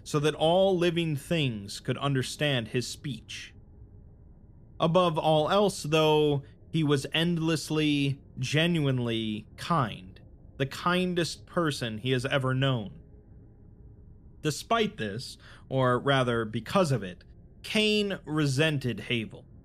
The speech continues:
as he was everything that Kane could not be, and had never tried to be out of base fear and apathy. He cared for Havel, but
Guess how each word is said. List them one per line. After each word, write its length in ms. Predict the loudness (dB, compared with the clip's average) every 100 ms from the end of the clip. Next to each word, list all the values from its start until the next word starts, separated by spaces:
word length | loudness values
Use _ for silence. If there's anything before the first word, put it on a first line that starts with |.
| -2
as 180 | 0 2
he 100 | 2
was 180 | 2 2 0
everything 560 | 2 2 0 -2 -2
that 200 | -4 -6
Kane 400 | -4 -2 -2 -4
could 260 | -2 -2 2
not 300 | 2 0 -2
be, 380 | -2 -2 -6 -16 -20 -10 -2
and 120 | 2
had 200 | 2 2
never 260 | 2 2
tried 600 | 0 0 2 4 2 2
to 100 | -2
be 380 | -2 -4 -6 -10 -2
out 140 | 0
of 240 | 0 -2
base 420 | 0 2 0 -6 -12 -4
fear 420 | -2 0 -2 -4
and 180 | -8 -2
apathy. 600 | -2 0 -4 -8 -14 -18 -20 -20 -20 -20 -20 -20 -20 -20 -20 -20 -20 -20 -20 -20 -20 -4
He 140 | -4
cared 600 | -2 0 4 4 2 -2 -4
for 180 | -2
Havel, 480 | 2 2 0 -6 -16 -8 0
but 260 | 0 -2